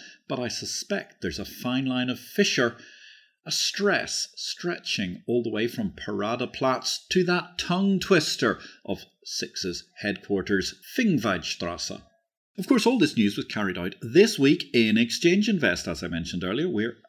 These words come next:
trying to stay ahead with our pith and analysis of other media because really we're an analysis outfit. If you would like to try a free trial to Exchange Invest, then D M us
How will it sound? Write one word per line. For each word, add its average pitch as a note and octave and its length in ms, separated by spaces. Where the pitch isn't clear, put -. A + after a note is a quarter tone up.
trying G3 320
to - 100
stay F#3+ 380
ahead D#3+ 640
with A#2 260
our G#2+ 160
pith - 300
and G#2 100
analysis G2 600
of G2 260
other G#2 220
media C3 400
because A#2 380
really E2+ 180
we're D#2+ 140
an E2 100
analysis D#2+ 580
outfit. F2 420
If D3+ 200
you G3 240
would A3 160
like F3+ 300
to D3+ 120
try C#3+ 760
a G2+ 220
free G2 340
trial A2+ 420
to F#2+ 280
Exchange F#2+ 420
Invest, B2+ 440
then A2+ 320
D D3 320
M A2+ 420
us F#2+ 460